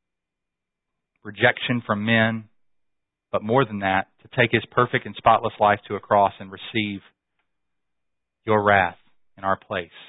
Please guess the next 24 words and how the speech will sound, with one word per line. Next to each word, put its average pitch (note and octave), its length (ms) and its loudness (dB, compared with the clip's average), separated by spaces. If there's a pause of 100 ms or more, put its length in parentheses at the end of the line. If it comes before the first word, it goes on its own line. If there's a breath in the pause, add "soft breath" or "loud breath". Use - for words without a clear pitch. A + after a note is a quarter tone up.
(380)
for G2 100 -6
our F2+ 120 -8 (100)
sins. F#2 320 -16
May G2+ 120 -6
we G2+ 240 -8 (400)
may A2 80 -2
we A2+ 240 -2 (140)
always A#2+ 540 4 (200)
be A2 120 -8
mindful G#2 500 0
of G2 80 -6
that. G2+ 240 0
May G#2+ 140 -2
it, G#2+ 260 -4
may A2 120 0
it G#2+ 60 0
have A2+ 180 0
the G#2 100 -6
appropriate B2 480 -2 (100)
sobering G#2+ 340 -2
effect F#2+ 420 -6 (720)
on G2 120 2
our F#2+ 120 -2
hearts. F2+ 360 -2